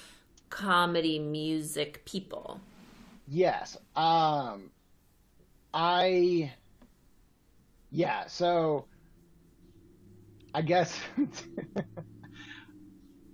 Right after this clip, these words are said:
Speaker 2: I don't know if I s-, sought out to love these things or if they just found me or if this is something about me, but I, I love Metalocalypse, so, like, Death Clock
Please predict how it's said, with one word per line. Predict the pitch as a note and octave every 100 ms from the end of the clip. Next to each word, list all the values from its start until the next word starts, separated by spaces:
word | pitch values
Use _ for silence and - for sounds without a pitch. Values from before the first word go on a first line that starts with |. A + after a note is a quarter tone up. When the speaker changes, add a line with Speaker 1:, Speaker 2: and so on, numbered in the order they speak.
| - - - - -
Speaker 2:
I | F#3 G3
don't | C4
know | B3 A#3+
if | F#3
I | G3 F3+ - -
s-, | - - - - -
sought | - F3 E3+ D3 C#3
out | C3+ E3+ - - -
to | F#3
love | F#3 F3
these | F3+ D#3+
things | F3+ F#3 D3+
or | C3+
if | B2
they | C3+ B2
just | A#2 -
found | C#3 C#3 C3
me | C3
or | B2 A#2+ -
if | A2
this | A2+ -
is | A2+ -
something | - A#2 G#2+
about | A2+ A#2 A2
me, | A2
but | A2 A2 -
I, | A#2 A2 G#2+ - _ _ -
I | C#3+
love | D3+ D#3+ E3+ D#3
Metalocalypse, | C#3+ C#3 A2+ G2+ G2+ F#2+ - -
so, | B2+
like, | A2+ -
Death | A#2 -
Clock | B2 G#2